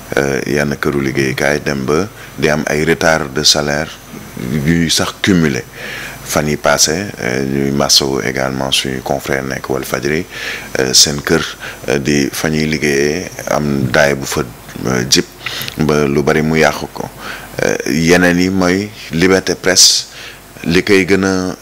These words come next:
euh, dëgëral, liberté nit mooy salaire am. Liberté nit mooy, wala moom boppu nit, ba ci indépendance bu ñu koy wax, mooy fexe ba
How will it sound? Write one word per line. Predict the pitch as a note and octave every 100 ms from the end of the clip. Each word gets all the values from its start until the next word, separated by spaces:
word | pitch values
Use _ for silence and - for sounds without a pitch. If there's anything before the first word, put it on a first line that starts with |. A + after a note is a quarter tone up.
| - - D#2+
euh, | E2 D#2 A#1+ G1+ -
dëgëral, | E2 F2 F2 E2 G2 B2+ - - - - - - -
liberté | G2+ A2+ A2 G2 D#2 - F2+
nit | G2+ - - - - - - - - - - - -
mooy | D2+ D2
salaire | - C#2+ C2+ A#1+ A#1
am. | - - - - - - -
Liberté | E2+ F#2 G#2 - F2
nit | F#2 - - - - - -
mooy, | D#2+ E2 E2 A2 - - - -
wala | D#2+ E2
moom | E2+ G2+ A#2
boppu | G#2 G2 F#2
nit, | E2 D#2 - - -
ba |
ci | A#2 -
indépendance | G#2+ G#2+ - F#2 E2+ E2+
bu | F2
ñu | E2
koy | D#2
wax, | C#2+ D2 - - - - - -
mooy | D#2+ E2
fexe | E2 F#2+ F2
ba | D2 E2